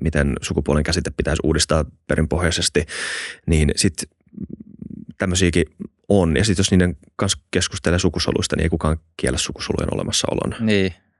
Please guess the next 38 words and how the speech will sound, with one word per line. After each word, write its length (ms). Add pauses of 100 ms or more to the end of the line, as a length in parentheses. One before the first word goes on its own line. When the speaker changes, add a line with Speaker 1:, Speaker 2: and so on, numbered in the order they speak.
Speaker 2:
Ja 140
toi 180
on, 60
niinku, 160
mun 60
mielestä 240
yksi 200 (160)
esimerkki 500
aiheesta, 360
josta 200
on 80 (160)
netissä 360
tehty 220
semmonen 460 (880)
ol-, 180
tavallaan 480
olkiukko, 680
mitä 180
vastaan 440 (260)
varjonyrkkeilijä 640
ja 60
kerätään 520 (800)
poliittisia 600
pisteitäkin 580
jopa. 300
Ja 420
Speaker 1:
Niin. 160
Speaker 2:
niinku 160
näin. 300 (300)
Et, 100 (240)
mut 100
et 100
o-, 140 (140)
N 140
S 60
oikeassa 440
elämässä, 360
niin 160